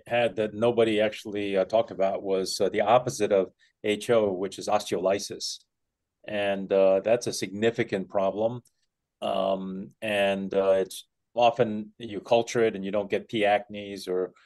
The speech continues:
uh, you know, you don't get any kind of indolent organisms. And yet you see it, and it's, uh, always thought to be a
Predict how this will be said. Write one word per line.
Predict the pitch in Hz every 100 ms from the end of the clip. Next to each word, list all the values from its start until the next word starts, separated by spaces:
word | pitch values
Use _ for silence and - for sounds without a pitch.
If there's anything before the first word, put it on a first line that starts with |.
| _ _
uh, | - - 98
you | 101
know, | 98
you | 92
don't | 104
get | 101 98
any | 98 90
kind | 95 98 95
of |
indolent | 95 101 92
organisms. | 92 101 101 92 92 90 - _ _ _ -
And | 107
yet | 117 101
you | 98
see | - 143 110
it, | 101
and | 101 101 98
it's, | 98 -
uh, | 104 98
always | 107 107 101 95
thought | 113 107
to | -
be | 101 101 101 107
a | 98 95 92 90